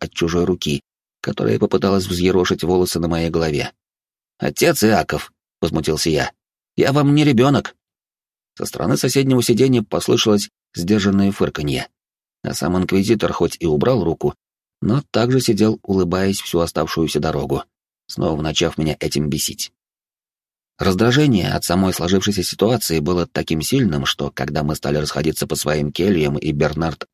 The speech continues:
спустил меня на кровать, чтобы переодеть, я с размаха хотел пнуть кошку, которая нагло разлеглась прямо на покрывале. Но тут отец Иаков бросился и подставил под мой удар своё тело,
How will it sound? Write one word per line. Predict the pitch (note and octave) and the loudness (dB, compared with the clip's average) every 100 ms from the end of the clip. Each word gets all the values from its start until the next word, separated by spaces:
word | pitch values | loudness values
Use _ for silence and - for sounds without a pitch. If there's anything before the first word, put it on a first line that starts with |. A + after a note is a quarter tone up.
| - | -14
спустил | - D2 - D2 | -4 -4 -2 -2
меня | D2 D2 | 0 -2
на | D2 | -2
кровать, | D#2 G#2 B2 - _ _ _ | -2 -2 -2 -8 _ _ _
чтобы | - C#2+ D2 | -12 -8 -6
переодеть, | - D#2+ C#2+ C#2+ - - _ _ _ _ - | -2 -2 0 -2 -4 -10 _ _ _ _ -2
я | - G#2+ | 0 0
с | |
размаха | - E2 G#2+ A2 D#2+ - _ _ _ | 0 2 2 2 0 -4 _ _ _
хотел | - B2+ C3 | -4 0 0
пнуть | G#2 A2 A2 - | 2 0 0 0
кошку, | - B2+ D#2+ | 0 0 -2
которая | - D2 F2 E2+ D#2+ | -4 -2 0 0 0
нагло | F#2+ G2+ F2 E2 | 0 2 0 -2
разлеглась | E2 D#2+ E2 E2+ | -2 0 0 0
прямо | - F2 D#2+ | 0 0 0
на | E2 | -4
покрывале. | E2 F2+ E2+ - - - _ _ _ _ _ _ | -4 -2 0 -2 -6 -16 _ _ _ _ _ _
Но | - - | -10 -6
тут | - - | -4 -2
отец | D3+ D#3+ - | 0 -2 2
Иаков | C#3+ C3 B2+ | 0 2 0
бросился | G#2+ C3+ C3+ A2 G2 | 2 2 0 0 0
и | |
подставил | - G2 - A#2 A#2+ | 0 -4 0 2 2
под | G#2+ F2+ | 2 0
мой | F#2+ F#2 | 0 0
удар | F2+ G2 | 2 0
своё | G2+ E2+ F2+ | 0 0 -2
тело, | - C#2+ C2 | 0 -2 -2